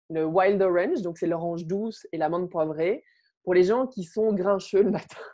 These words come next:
<laughs> c'est vraiment, je vous la, je vous la conseille parce que ça,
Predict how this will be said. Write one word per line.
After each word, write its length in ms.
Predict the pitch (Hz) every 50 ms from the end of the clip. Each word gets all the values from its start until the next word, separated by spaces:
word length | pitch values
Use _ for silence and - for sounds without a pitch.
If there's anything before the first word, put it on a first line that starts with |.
| -
<laughs> 340 | 202 208 - - - 226 - _ - - - - - _ _
c'est 360 | _ _ _ - 196 196 196
vraiment, 440 | 180 180 180 185 180 190 202 214 214
je 120 | 202 190
vous 140 | 185 170 175
la, 320 | 175 175 170 165 160 156 160
je 80 | 196 175
vous 60 | 175
la 120 | 175 170
conseille 460 | 170 - 170 160 160 - 220 214 226
parce 220 | 202 190 170 - -
que 100 | - 175
ça, 340 | 160 - - 165 151 151 151